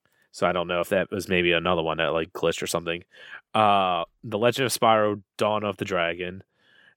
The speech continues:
That's probably not gonna happen because it's a non-V C game. Uh, ch-, ch-, Battlefield Bad Company, Panzer General Allied Assault.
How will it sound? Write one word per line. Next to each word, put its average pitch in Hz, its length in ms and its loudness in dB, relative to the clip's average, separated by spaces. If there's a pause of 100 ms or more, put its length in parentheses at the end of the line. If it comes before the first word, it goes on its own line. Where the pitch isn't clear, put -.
(100)
That's 95 400 0
probably 85 420 -2
not 78 180 -8
gonna 87 160 -4
happen 85 200 -8
because 85 240 -10
it's - 160 -8
a 82 180 -2 (180)
non-V 85 440 -4
C 90 160 -10
game. 82 320 -10 (1600)
Uh, 90 680 2
ch-, - 120 -10
ch-, - 280 -12
Battlefield 123 560 4
Bad 104 260 2
Company, 104 800 -6 (1080)
Panzer 139 420 -2
General 113 480 -2
Allied 104 360 0
Assault. 95 480 -2